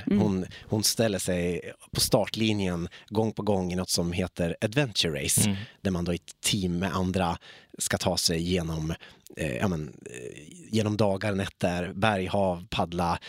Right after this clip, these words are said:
Speaker 2: oavsett om det är liksom i svenska fjällen eller, eh,
Speaker 3: Paraguay.
Speaker 2: djungeln i Paraguay, ja,
Speaker 3: Mm.
Speaker 2: precis,
Speaker 1: Mm.
Speaker 2: som man körde sen. Vad,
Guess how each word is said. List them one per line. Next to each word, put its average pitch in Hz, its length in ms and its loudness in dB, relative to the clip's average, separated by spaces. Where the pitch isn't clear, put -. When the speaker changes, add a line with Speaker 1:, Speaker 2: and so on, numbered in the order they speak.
Speaker 2:
oavsett 95 460 0
om 92 120 0
det 87 80 2
är 87 120 0
liksom 87 300 -2
i 80 260 -2
svenska - 400 0
fjällen 87 460 0
eller, 82 320 -2
eh, - 340 -4
Speaker 3:
Paraguay. 127 380 6
Speaker 2:
djungeln 117 180 2
i 101 40 -2
Paraguay, 104 540 0
ja, 107 60 4
Speaker 3:
Mm. 98 140 2
Speaker 2:
precis, 104 220 0
Speaker 1:
Mm. 104 120 4
Speaker 2:
som 95 80 2
man 90 100 2
körde 80 260 2
sen. 80 260 -4
Vad, 110 460 4